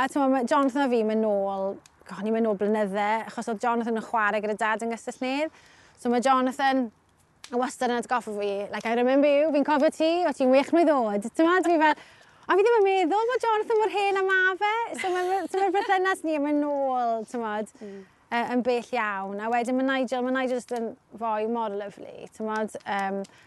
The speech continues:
Speaker 1: a ie, ti'n, ti'n, ti'n reit, rili, ma' perthynas, wel, bydden i'n licio meddwl bod perthynas rili lyfli gyda ni, a fi, a, a gobeithio bod hwnna yn, yn, yn,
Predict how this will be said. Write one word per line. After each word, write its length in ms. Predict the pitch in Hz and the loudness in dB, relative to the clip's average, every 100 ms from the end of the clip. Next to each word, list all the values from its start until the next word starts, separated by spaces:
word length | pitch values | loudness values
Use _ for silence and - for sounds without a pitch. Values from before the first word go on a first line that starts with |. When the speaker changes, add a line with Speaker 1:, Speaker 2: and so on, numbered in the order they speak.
| - | -8
Speaker 1:
a 100 | 214 | 0
ie, 120 | 220 214 | 2 2
ti'n, 280 | - 311 254 | 0 0 0
ti'n, 360 | 339 302 226 | 2 2 0
ti'n 200 | - 302 | 0 2
reit, 300 | 269 247 214 | 2 0 0
rili, 160 | 208 202 | -4 -4
ma' 100 | 196 | -6
perthynas, 500 | 240 - 247 233 - | -6 -2 -2 -2 -2
wel, 120 | 220 | 0
bydden 220 | 233 254 | 2 2
i'n 40 | 262 | 2
licio 180 | 254 | 0
meddwl 360 | 233 214 214 202 | -2 -2 -2 -4
bod 100 | 202 | -4
perthynas 440 | 214 214 202 196 208 | -6 -6 -6 -4 -2
rili 160 | 208 | 0
lyfli 320 | 202 185 190 | 0 0 -4
gyda 160 | 185 190 | -4 -6
ni, 80 | 190 | -6
a 60 | 190 | -4
fi, 100 | 202 | -4
a, 80 | 202 190 - | -4 -6 -6
a 60 | |
gobeithio 640 | 196 220 226 - - 214 202 - - - _ | -4 0 0 -2 -8 -6 -6 -10 -20 -20 _
bod 180 | 208 208 | -8 -6
hwnna 240 | 226 214 208 202 190 196 | -2 0 2 2 2 0
yn, 260 | - 190 190 196 | -2 -4 -2 -4
yn, 180 | 190 196 | -6 -6
yn, 200 | 202 | -4